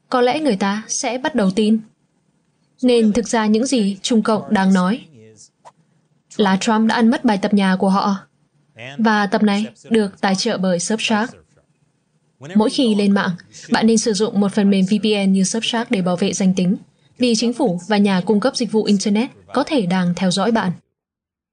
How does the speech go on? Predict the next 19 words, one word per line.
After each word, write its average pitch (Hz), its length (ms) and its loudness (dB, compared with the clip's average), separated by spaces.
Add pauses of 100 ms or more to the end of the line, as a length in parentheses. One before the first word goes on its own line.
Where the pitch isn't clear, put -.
(320)
Nhưng 233 300 6
kiểu 226 140 2
kiểm 208 200 0
soát 262 220 -2
đại 254 160 0
ca 208 160 0
này 185 380 0
không 254 180 0
phải 226 200 0
là 185 120 0
lý 190 120 2
do 240 200 -2
duy 208 160 0
nhất 277 160 0
để 202 100 2
dùng 185 240 0
V 190 80 -2 (100)
P - 20 0 (260)
N. 220 40 -2